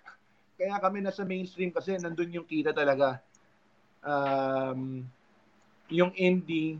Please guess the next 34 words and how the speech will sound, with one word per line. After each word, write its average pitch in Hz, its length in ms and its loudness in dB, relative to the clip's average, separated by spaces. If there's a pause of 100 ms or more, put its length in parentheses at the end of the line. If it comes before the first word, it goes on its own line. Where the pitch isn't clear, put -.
(200)
um, 139 560 2
tawag 139 400 6
dito, 139 400 -2 (720)
mas 156 240 -2
may 180 160 4
freedom 180 400 4
ka 170 80 2
lang 165 160 2
talaga 143 480 2 (400)
na 156 240 -2
gawin 160 320 4
yung 156 80 -2
gusto 151 240 -2
mo. 139 160 -2
Pero 156 320 4
ang 156 160 -2
hirap 160 240 0 (320)
dun 160 160 -4
sa 160 160 -6 (800)
ganung 156 320 0
part, 139 240 6 (840)
kailangan 170 360 2
may 170 160 0
budget 143 360 4
ka 180 120 4
or 139 80 4
may 139 160 -4
producer 139 400 -2
ka 143 120 -2
na 139 120 -4
naniniwala 135 640 -2
sa'yo 139 240 -2
para 131 200 0
gawin, 131 360 -2